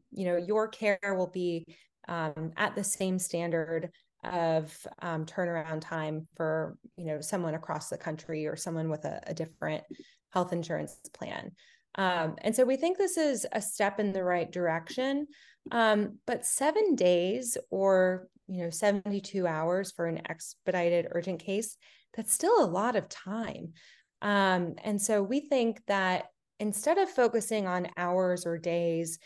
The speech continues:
um, we think the focus should be on automation. Um, you know, our, our core solution is, is focused on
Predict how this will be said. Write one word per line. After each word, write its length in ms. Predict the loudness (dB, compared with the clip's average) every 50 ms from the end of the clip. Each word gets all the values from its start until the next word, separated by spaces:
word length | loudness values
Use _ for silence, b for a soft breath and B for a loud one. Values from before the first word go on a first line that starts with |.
| B B B B B _ -8
um, 380 | -2 0 2 2 2 0 -2 -6 -2
we 300 | 0 2 2 2 2 2
think 280 | 2 2 2 0 -2
the 100 | -4 -6
focus 460 | -2 2 2 2 4 4 0 -2 -2
should 220 | -4 -6 -6 -6 -4
be 300 | -2 0 0 2 0 0 -2 -4
on 540 | -6 -4 -2 -2 -2 -2 -2 -2 -4 -6 -8 -12 _ _ -6
automation. 800 | -4 -2 -2 -2 -2 -4 -4 -6 -6 -8 -8 -8 -8 -8 -10 -12 B B B B B B B -2
Um, 520 | 0 2 2 2 2 2 0 -2 -4 -6 -6
you 120 | -4 -2
know, 120 | 0 2 4
our, 200 | 4 4 4 4
our 360 | 4 4 4 4 2 -2 -10 _
core 240 | -10 0 2 2 2
solution 600 | 2 -2 -4 -2 0 0 0 0 -2 -2 0 2
is, 340 | 2 0 0 0 -4 -6 -6
is 300 | -6 -6 -6 -6 -6 -6
focused 480 | -2 -2 -2 0 0 -2 -4 -4 -4 -4
on 340 | -2 -2 -2 -4 -4 -6